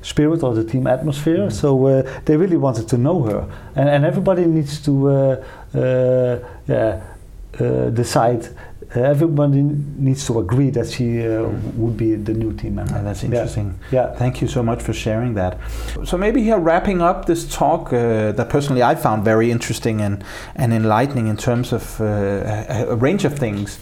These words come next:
Speaker 2: But if you, uh, if you, if, for instance, uh,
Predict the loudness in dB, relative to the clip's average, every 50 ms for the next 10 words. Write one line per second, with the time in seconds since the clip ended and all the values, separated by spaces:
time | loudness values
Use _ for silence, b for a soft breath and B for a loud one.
0 | B B B B B B B B B B B B B B B 0 0 0 0 0
1 | 0 0 2 2 2 2 2 4 4 4 2 2 0 0 -2 -2 -2 0 0 0
2 | 0 0 0 -2 -2 -2 -4 -4 -4 -4 -2 0 2 2 2 2